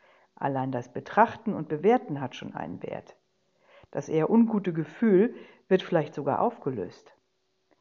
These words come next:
Im Folgenden geht es um eine meiner Lieblingsmethoden im beruflichen Kontext, dem Mindmapping. Was einem einfällt, wird zunächst willkürlich gesammelt und später geordnet.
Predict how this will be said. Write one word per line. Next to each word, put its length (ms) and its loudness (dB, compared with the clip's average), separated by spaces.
Im 120 -2
Folgenden 480 6
geht 200 0
es 140 -4
um 340 -4
eine 220 4
meiner 240 4
Lieblingsmethoden 1000 -4
im 160 -4
beruflichen 540 -8
Kontext, 720 -6
dem 180 6
Mindmapping. 800 0
Was 180 -4
einem 320 2
einfällt, 600 4
wird 140 2
zunächst 480 -4
willkürlich 580 2
gesammelt 560 0
und 140 -6
später 600 0
geordnet. 720 0